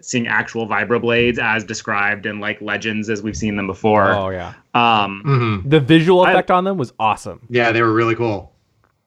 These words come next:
Speaker 1: It also served, it was the cantina scene where we get to show off new alien designs, see old alien designs. Like, I just,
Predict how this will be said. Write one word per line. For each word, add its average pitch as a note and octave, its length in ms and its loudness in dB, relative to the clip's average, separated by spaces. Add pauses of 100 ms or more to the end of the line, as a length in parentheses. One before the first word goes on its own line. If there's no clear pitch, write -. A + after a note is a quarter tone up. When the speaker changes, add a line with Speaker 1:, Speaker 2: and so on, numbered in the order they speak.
(160)
Speaker 1:
It E3 120 0
also G3 280 2
served, D3+ 500 2
it D#3+ 100 2
was D#3+ 200 2
the F3 80 0
cantina D3+ 500 -4
scene C#3 340 -2
where C3+ 120 2
we C3+ 100 2
get C#3+ 140 0
to C#3+ 60 -8
show C#3+ 220 0
off C3 160 0
new C3+ 200 0
alien C3+ 260 2
designs, B2+ 560 0
see C3 160 -2
old B2 260 0
alien A#2+ 320 4
designs. A#2 680 0
Like, A#2 160 -4
I D3+ 80 0
just, G#3 220 -6